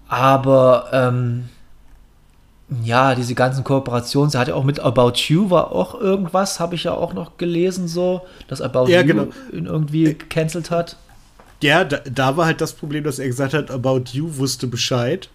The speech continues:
Speaker 2: Äh, die, äh, die, die wiss-, wussten genau, was los ist.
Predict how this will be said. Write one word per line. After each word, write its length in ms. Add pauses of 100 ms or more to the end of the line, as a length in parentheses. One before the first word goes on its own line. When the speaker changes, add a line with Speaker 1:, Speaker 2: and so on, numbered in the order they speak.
(1000)
Speaker 2:
Äh, 380
die, 520
äh, 60 (1000)
die, 160
die 200
wiss-, 280
wussten 260
genau, 300
was 180
los 300
ist. 340